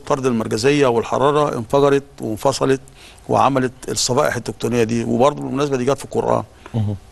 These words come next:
Speaker 1: بسم الله الرحمن الرحيم. "أولم يرى الذين كفروا أن السماوات والأرض كانتا رتقا ففتقناهما".
Speaker 2: مظبوط.
Speaker 1: فهم كانوا، يعني، القرآن سابق من ألف وأربعمية سنة النظرية اللي هي التكتونية اللي أظ-، أظهرت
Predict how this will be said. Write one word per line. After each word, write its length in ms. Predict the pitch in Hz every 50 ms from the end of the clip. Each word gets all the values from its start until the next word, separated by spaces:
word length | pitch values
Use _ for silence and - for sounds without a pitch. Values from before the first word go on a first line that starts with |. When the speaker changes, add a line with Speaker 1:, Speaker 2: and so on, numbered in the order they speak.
| - - - - - -
Speaker 1:
بسم 180 | - - 117
الله 120 | 120 120 117
الرحمن 240 | 110 101 113 127
الرحيم. 520 | 123 120 123 117 101 92 110 127 135 - -
"أولم 320 | 117 113 117 117 113 117 123
يرى 120 | 127 127
الذين 320 | 120 113 110 107 127 123 117
كفروا 460 | - 123 120 107 117 110 113 - -
أن 80 | 107 110
السماوات 500 | 107 - - 117 110 117 120 120 120 117
والأرض 320 | 113 113 113 113 104 -
كانتا 480 | - - 110 107 113 127 - - 110 113
رتقا 340 | 120 120 - - - 95 - - - - - - - -
ففتقناهما". 800 | 123 113 117 113 - 104 98 - 120 117 113 101 101 - 151 156
Speaker 2:
مظبوط. 360 | - 98 - - 92 95 90 90 87 - - -
Speaker 1:
فهم 320 | - 110 123 156 180 180
كانوا، 260 | 165 185 190 180 180 - - - - - -
يعني، 260 | 151 123 117 123 123
القرآن 640 | 120 120 - - 120 - - - 131 120 - 165 165
سابق 320 | 151 - 175 170 165 156 135
من 160 | 123 135 143
ألف 160 | 156 151 139
وأربعمية 320 | 139 127 123 123 131 160
سنة 280 | 143 - - 156 151 143
النظرية 440 | 127 120 120 107 123 131 151 160 151
اللي 140 | 139 131 135
هي 200 | 143 147 147 139 - - - - - - -
التكتونية 560 | 120 - 131 - - - 127 139 160 165 165
اللي 160 | 165 143 123 -
أظ-، 300 | - 113 117 - - 120
أظهرت 460 | 117 107 107 107 120 151 165 170 165